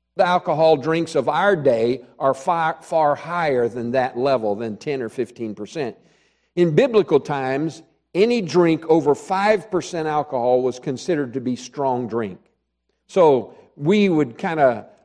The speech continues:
right away, you would find five percent strong drink. We think, put it way up here, what is it, eighty proof or ninety proof, we think that's strong drink.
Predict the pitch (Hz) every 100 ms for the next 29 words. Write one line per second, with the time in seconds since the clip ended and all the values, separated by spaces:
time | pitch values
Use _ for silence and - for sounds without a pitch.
0 | - 127 180 160 147 185 160 135 139 139
1 | 143 127 - 156 143 120 107 - 151 180
2 | 175 151 - 160 131 - 151 143 131 139
3 | 135 214 208 139 113 _ _ - 185 143
4 | 156 147 143 165 143 120 117 - _ -
5 | 131 120 110 92 - 135 143 147 - 151
6 | 143 143 104 98 127 147 143 120 139 123
7 | 135 135 131 160 175 - 147 123 113 104
8 | 117 101